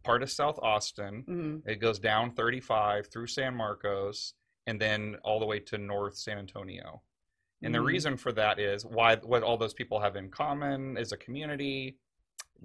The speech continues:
Speaker 1: they don't really know, right?
Speaker 2: Right.
Speaker 1: Um, they live on I thirty-five, I guess,
Speaker 2: Okay.
Speaker 1: um, th-, over, like, a hundred <laughs> miles. But
Speaker 2: Which makes n-, no sense at all.
Speaker 1: but it's done because there's a lot. So Republicans control the state legislature. So I'm not make-, this isn't a –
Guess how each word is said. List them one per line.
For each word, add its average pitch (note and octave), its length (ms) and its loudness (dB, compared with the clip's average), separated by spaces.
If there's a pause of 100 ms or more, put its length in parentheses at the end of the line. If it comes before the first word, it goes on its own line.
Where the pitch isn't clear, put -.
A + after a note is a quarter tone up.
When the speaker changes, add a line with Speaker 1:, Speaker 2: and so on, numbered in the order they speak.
Speaker 1:
they G#2+ 100 -4
don't C3+ 240 8
really C3 200 6
know, A#2+ 320 4
right? G#2+ 240 2
Speaker 2:
Right. D3+ 260 4 (340)
Speaker 1:
Um, G#2+ 220 6
they G#2+ 100 6
live D3 200 2
on C#3+ 100 4
I C3+ 140 2
thirty-five, G#2+ 680 -4
I F#2+ 120 -6
guess, E2+ 420 -8
Speaker 2:
Okay. E3 100 -4
Speaker 1:
um, G#2 380 0 (140)
th-, G#2 200 -8
over, G#2 280 0
like, G2 120 -2
a G2+ 40 -6
hundred C#3 260 -8
<laughs> B2+ 80 -4
miles. - 480 -8 (260)
But C#3+ 200 10
Speaker 2:
Which A#3+ 120 6
makes G#3+ 220 2
n-, G3+ 160 -4 (100)
no G3+ 240 2
sense F#3 300 -2
at E3+ 60 4
all. D3 240 2 (100)
Speaker 1:
but C#3+ 160 6
it's C3+ 160 2
done C3 380 4
because A2+ 320 -2
there's A2 180 -4
a A2+ 60 -2
lot. G2+ 320 0
So G#2+ 240 0
Republicans C3+ 520 2
control A#2 280 -2
the B2 40 -4
state A#2+ 220 -4
legislature. F#2+ 640 -6
So - 100 -2
I'm C3+ 80 4
not C3+ 160 4
make-, A#2+ 260 -2
this A#2+ 160 -2
isn't A2+ 240 -2
a – G2 40 -4